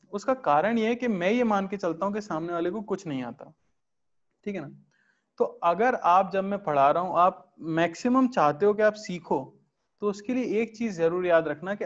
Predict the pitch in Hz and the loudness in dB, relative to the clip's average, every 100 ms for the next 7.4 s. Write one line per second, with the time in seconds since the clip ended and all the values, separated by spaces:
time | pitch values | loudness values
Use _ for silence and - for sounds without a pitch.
0 | - 160 180 185 226 - 202 196 208 160 | 0 2 2 0 -6 -6 -6 -4 -2 -2
1 | 147 190 202 170 165 208 185 185 156 135 | -2 -4 0 0 -2 -8 -8 -8 -8 -8
2 | 123 - - _ _ _ _ _ _ _ | -10 -14 -20 _ _ _ _ _ _ _
3 | _ _ 202 226 233 196 135 127 - _ | _ _ -8 -2 -2 0 -2 -2 -12 _
4 | _ _ 175 196 262 185 190 226 226 220 | _ _ 0 0 0 2 2 4 2 2
5 | 208 - 196 135 135 - _ _ _ _ | -2 -6 -4 -2 -4 -16 _ _ _ _
6 | _ _ _ _ _ _ _ - 180 233 | _ _ _ _ _ _ _ -8 -4 -2
7 | 254 254 247 247 | 2 4 4 4